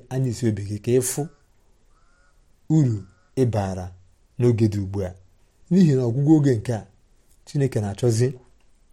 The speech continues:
ndị nke o yi eji mere ngwa ọrụ. Chineke na-achọzi ndị nke agha nke obe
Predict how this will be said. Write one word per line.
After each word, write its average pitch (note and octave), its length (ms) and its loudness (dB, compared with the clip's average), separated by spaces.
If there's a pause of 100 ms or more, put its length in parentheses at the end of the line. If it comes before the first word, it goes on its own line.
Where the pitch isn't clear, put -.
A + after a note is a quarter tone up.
(560)
ndị C3 220 4
nke A#2 200 2 (720)
o B2+ 60 6
yi A2+ 80 6
eji G#2+ 160 0
mere A#2 180 2
ngwa A2+ 260 0
ọrụ. G#2+ 160 -4 (500)
Chineke E3+ 320 0
na-achọzi B2 480 -2 (680)
ndị C#3+ 260 2
nke A#2 280 -6 (340)
agha C3+ 280 0
nke G#2 200 -8
obe A2+ 200 -2